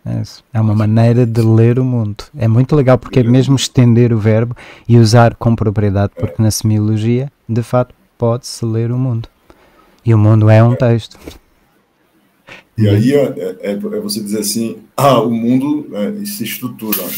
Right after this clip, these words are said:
Speaker 1: A, a estrutura não está no mundo, e mais uma vez, né? É, a linguagem é uma espécie de, é, a língua, né, é uma espécie de ferramenta que a gente utiliza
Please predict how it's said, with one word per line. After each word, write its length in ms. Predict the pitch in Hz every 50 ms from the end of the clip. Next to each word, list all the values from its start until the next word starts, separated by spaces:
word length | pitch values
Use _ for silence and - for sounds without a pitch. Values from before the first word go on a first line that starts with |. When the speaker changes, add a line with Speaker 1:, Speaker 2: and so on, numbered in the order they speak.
| - 90 92 90 87 87 87 85 - 90 87 92 90 - 87
Speaker 1:
A, 60 | 104
a 20 |
estrutura 460 | 110 - - 107 101 104 139 147 147 127
não 100 | 117 110
está 220 | 104 104 107 113 110
no 80 | 101
mundo, 200 | 92 95 98 101
e 20 | 101
mais 200 | 104 110 113 113
uma 120 | 131 131
vez, 300 | 117 104 110 107 101 -
né? 200 | 98 95 104 - - - _ _ _ _ _ _ _ -
É, 220 | - 98 98 98 -
a 100 | 87 92
linguagem 640 | 95 92 95 98 92 92 95 98 101 104 123 120 123 _ _ _ _ _ _ _ -
é 60 | 98 92
uma 80 | 92
espécie 420 | 90 - - - 95 92 - - 104
de, 440 | 101 101 92 90 95 95 104 117 123 - _ _ _ _ _ _ _ _ _ _ _ _ _ _ _ _ _ _ _ _ _ _
é, 440 | 98 95 82 80 80 80 80 82 - - _ _ _ -
a 80 | 95
língua, 400 | 98 92 95 120 139 127 110 101
né, 220 | 101 110 131 143 -
é 60 | - 98
uma 80 | 101
espécie 420 | 101 104 - - 90 - - - 107
de 380 | 98 - 87 85 87 92 101 101 -
ferramenta 720 | - 92 87 107 101 92 87 90 95 95 - - 117 117 120 120 -
que 80 | _ -
a 40 | 87
gente 280 | 85 95 92 87 - 101
utiliza 760 | 95 - - - - - 98 82 82 85 85 87 87 - -